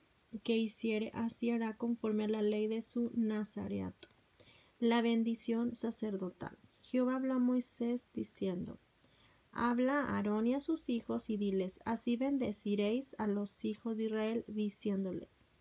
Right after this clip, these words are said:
Jehová te bendiga y te guarde,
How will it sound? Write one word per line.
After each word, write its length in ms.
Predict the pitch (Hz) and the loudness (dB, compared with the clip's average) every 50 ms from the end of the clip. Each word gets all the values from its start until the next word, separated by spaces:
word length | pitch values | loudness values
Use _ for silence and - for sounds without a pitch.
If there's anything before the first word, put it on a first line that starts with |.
| - - _ - _ _ _ _ _ | -20 -20 _ -20 _ _ _ _ _
Jehová 380 | - - - 254 240 233 226 233 | -16 -4 0 2 4 4 2 2
te 160 | - 262 269 | 2 2 2
bendiga 680 | 285 285 277 262 247 233 233 226 220 214 214 214 220 | 4 4 6 6 4 4 4 2 2 2 0 0 2
y 80 | 220 220 | 0 0
te 220 | 214 - 208 196 | 0 0 0 0
guarde, 600 | 190 196 196 196 196 196 202 196 196 208 233 262 | 2 2 2 2 2 2 0 0 0 -2 -2 -4